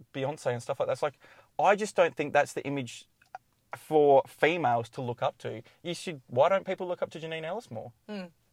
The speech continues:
Speaker 1: Like, why does it have to be this skimpy clothed girl that's super fierce and stuff like that? Like, and coming as a male, I don't find that attractive.
Speaker 2: Yeah. It's interesting. I, I really find, um, and again, coming back to that and you saying what girls look up to, like I said to you, like,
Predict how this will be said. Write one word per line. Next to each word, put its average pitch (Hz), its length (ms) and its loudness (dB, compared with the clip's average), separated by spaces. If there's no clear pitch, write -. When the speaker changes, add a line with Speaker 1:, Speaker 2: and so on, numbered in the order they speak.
Speaker 1:
Like, 143 140 4
why 156 320 6
does 185 120 0
it 160 60 -4
have 165 140 0
to 156 60 -6
be 156 140 2
this 151 240 -2
skimpy 180 720 -2
clothed 160 720 4
girl 160 280 10
that's 143 200 4
super - 380 -4
fierce 175 420 -6
and 139 100 -10
stuff - 200 -6
like 135 140 -4
that? 143 180 -2
Like, 131 220 -4
and - 120 -4
coming 226 200 2
as 135 140 2
a 123 40 0
male, 208 360 2
I 185 80 -4
don't 285 160 -4
find 220 180 -6
that 202 60 -10
attractive. - 540 -14
Speaker 2:
Yeah. 185 340 -10
It's - 100 -18
interesting. 247 480 -6
I, 240 160 -2
I 233 180 4
really 226 420 -4
find, 175 680 -6
um, 175 280 -4
and 180 120 -6
again, 170 280 -4
coming 185 200 -6
back 170 160 -2
to - 40 -8
that 175 140 2
and 175 80 -14
you 170 60 -12
saying 165 260 -6
what 147 180 -2
girls 165 220 -4
look 170 140 -12
up 180 140 -4
to, 170 100 -8
like 170 160 -6
I 165 80 -6
said 165 220 -10
to 175 100 -10
you, 170 60 -2
like, 165 140 -8